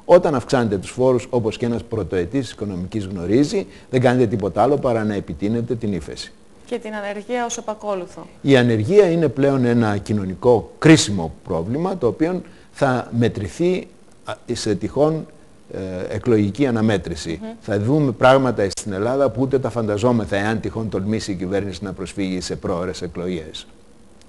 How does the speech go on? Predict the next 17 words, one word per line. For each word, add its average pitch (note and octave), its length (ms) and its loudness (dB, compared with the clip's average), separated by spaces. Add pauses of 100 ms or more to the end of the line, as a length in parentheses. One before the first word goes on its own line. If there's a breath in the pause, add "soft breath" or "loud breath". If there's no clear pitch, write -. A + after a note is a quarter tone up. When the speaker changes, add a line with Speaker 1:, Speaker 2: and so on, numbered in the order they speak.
(140)
Speaker 1:
Υπ' - 140 -8
αυτήν D#3 240 2
την B2 140 0
έννοια, D3 380 0 (460 loud breath)
το G#2+ 80 -8
παρόν A#2+ 720 4
οικονομικό G#2 460 0
πρόβλημα C3 560 0 (240)
μεταβάλλεται G#2 800 4
σε A#2+ 200 -2
πολιτικό F#2+ 520 4
πρόβλημα E3+ 680 2
και C#3+ 100 -4
σε C3+ 140 -4
κοινωνικό A#2 460 0
πρόβλημα. D#2+ 520 -10
Speaker 2:
Μμμ. - 60 -18